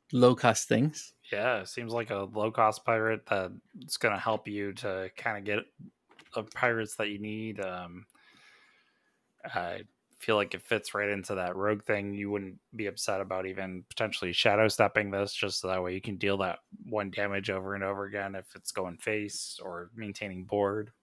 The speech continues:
Speaker 1: And it's something that they have to deal with early,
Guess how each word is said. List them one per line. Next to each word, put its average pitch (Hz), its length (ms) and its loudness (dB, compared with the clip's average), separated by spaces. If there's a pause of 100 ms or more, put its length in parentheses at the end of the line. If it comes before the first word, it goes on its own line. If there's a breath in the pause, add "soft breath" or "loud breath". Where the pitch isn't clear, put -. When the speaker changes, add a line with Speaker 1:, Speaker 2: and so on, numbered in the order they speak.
(2750)
Speaker 1:
And 147 160 10
it's 143 80 4
something 170 240 10
that 127 120 8
they 123 80 10
have 135 220 10
to 127 100 8
deal 127 220 10
with 117 240 8
early, 110 420 4